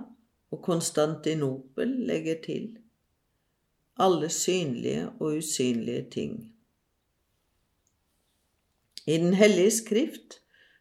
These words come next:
betegner uttrykket himmel og jord alt som er til, hele skaperverket. Det viser også til det som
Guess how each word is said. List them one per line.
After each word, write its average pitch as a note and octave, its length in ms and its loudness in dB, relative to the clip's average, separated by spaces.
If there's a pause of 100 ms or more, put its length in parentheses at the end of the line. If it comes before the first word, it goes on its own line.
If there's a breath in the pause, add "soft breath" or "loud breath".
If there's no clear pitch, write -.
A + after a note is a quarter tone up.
(120)
betegner F#3+ 600 4
uttrykket F3+ 580 -2 (400 loud breath)
himmel F#3+ 400 6
og G#3 80 8
jord F#3+ 400 2
alt G3+ 320 4
som A#3 160 4
er A#3+ 160 4
til, - 320 -6 (400)
hele G3+ 400 4
skaperverket. - 1120 -2 (1080)
Det G3 140 6
viser A3+ 420 6
også F#3 380 2
til A3 180 0
det E3+ 160 6
som E3+ 220 -2